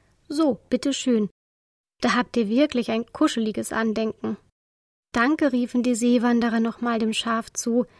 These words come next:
das ihnen mit seinen Knopfaugen zuzwinkerte. „Albion,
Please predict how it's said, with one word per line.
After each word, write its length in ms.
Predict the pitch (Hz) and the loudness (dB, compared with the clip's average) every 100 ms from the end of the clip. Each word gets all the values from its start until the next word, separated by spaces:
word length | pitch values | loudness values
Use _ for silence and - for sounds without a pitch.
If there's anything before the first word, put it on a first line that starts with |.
| _ _ - | _ _ 0
das 200 | 311 - | 0 2
ihnen 400 | 226 226 247 254 | 0 2 2 0
mit 120 | 254 | -2
seinen 220 | 226 226 | -4 -4
Knopfaugen 720 | - 226 220 - 233 254 302 | -4 -6 -6 -4 -4 -2 -4
zuzwinkerte. 880 | - 254 - 220 220 226 220 233 226 _ _ _ _ _ - - - - | -4 -6 -6 -8 -8 -8 -8 -10 -12 _ _ _ _ _ -20 -20 -20 -6
„Albion, 600 | 247 269 269 240 240 | 0 2 4 4 4